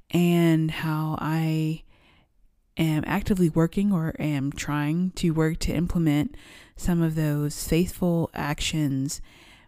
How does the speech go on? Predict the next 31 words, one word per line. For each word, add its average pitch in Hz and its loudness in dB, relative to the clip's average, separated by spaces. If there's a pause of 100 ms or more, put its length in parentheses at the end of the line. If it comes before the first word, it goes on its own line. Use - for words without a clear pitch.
(140)
practices, 147 0
and 147 -2
thoughts - -4
into 147 -2 (640)
my 151 2
work, 160 0
especially 160 0
the 156 -2
work 156 -2
that 156 -2
I 143 -4
do 143 -2
on 147 -4
behalf 139 -6 (720)
of 143 -2 (240)
farmed 139 -4
animals 185 2
and 143 0
their 147 -4
keepers - -4
and 139 -2
their - -4
stewards. - -8 (1120)
I'd 185 4
love 185 4
for - -2
you 208 4
to 220 6
let 214 2
me 208 4
know, 156 2